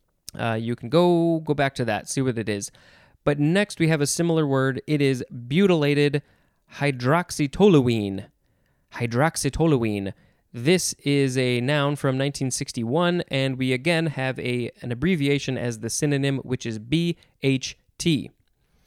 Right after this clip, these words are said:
Next, and our last word for this episode is butylene.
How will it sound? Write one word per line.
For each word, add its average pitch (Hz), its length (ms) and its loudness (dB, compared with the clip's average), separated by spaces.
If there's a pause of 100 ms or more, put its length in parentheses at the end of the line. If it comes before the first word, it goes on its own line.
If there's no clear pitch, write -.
(420)
Next, 151 480 0
and 139 200 2
our 127 120 4
last 139 360 0
word 135 220 0
for 135 200 0
this 135 220 0
episode 131 520 -2
is 123 360 -2 (280)
butylene. 127 1040 2